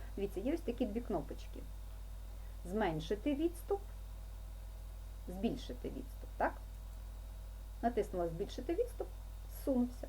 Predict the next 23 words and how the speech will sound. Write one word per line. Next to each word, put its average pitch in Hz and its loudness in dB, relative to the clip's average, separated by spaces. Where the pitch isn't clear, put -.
Все, 240 8
тепер 269 8
ми 247 8
маємо 233 8
список 453 2
такий, - 2
як 214 4
був 220 4
у 185 2
мене 185 2
в - -2
зразку. - -4
Ну 427 8
і, 262 10
е, 233 12
якщо 247 10
ви 233 4
помітили, 277 4
то - -2
треба 254 8
ще 269 8
заголовок 233 8
списку - 2